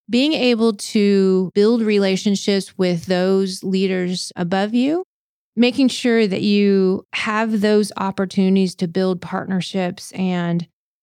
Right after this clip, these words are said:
communicate the value that you are adding to the business, adding to your team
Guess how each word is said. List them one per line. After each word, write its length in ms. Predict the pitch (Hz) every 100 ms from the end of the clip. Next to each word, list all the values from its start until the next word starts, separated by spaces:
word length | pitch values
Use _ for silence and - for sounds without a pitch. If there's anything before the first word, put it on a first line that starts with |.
| _
communicate 800 | - 214 202 226 247 233 226 208 190
the 100 | 190
value 920 | 175 190 185 190 202 190 185 180 175
that 240 | 180 175
you 380 | 185 185 196 208
are 640 | - 180 180 170 170 - -
adding 460 | 196 190 208 214 202
to 480 | 196 220 202 202 202
the 100 | 196
business, 640 | 196 196 233 339 415 -
adding 320 | 190 185 202 208
to 160 | 208
your 340 | 202 185 180 175
team 600 | - 196 185 190 247